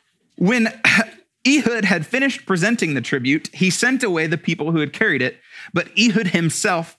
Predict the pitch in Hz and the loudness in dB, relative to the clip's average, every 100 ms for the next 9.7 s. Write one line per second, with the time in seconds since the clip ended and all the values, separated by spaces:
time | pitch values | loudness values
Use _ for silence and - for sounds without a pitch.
0 | - - 190 180 135 175 233 - _ 196 | -6 0 2 0 0 0 0 -6 _ -2
1 | 165 - - 208 214 214 240 143 139 160 | -2 -4 -2 0 0 0 0 0 -2 -2
2 | - - 131 - 120 175 117 107 120 - | -6 -2 -2 -2 -2 -2 -2 -2 -6 -12
3 | _ _ _ - - 113 113 113 135 139 | _ _ _ -20 -8 -2 -2 -2 -2 0
4 | 165 - _ _ _ _ _ 117 120 117 | -2 -6 _ _ _ _ _ -4 -2 -2
5 | 113 120 156 _ _ _ _ - - 107 | -2 -4 -6 _ _ _ _ -10 -4 -4
6 | 107 - 107 117 113 127 - 110 123 123 | -4 -8 -6 -4 -2 -4 -4 -4 -2 0
7 | 127 147 110 104 - 120 131 135 113 117 | 0 -2 -4 -4 -6 -6 -6 -4 -4 -6
8 | 147 _ _ _ _ _ _ _ _ _ | -12 _ _ _ _ _ _ _ _ _
9 | - - _ 117 117 117 123 | -20 -20 _ -10 -4 -4 -4